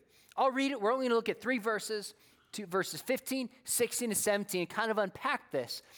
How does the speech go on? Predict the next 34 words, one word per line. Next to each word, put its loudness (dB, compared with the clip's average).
and -6
see 0
what 2
lessons 0
we -6
can -6
learn 0
for 2
better 0
loving 0
our -2
unbelieving -6
neighbors. -10
So -8
Mark 2
chapter 0
two, -2
verse 0
fifteen, -6
it -6
says, 2
"And 0
as 0
he 2
reclined 0
at 0
tab-, 0
reclined -2
at -6
table, -2
Jesus, -4
in -6
his -6
house, -2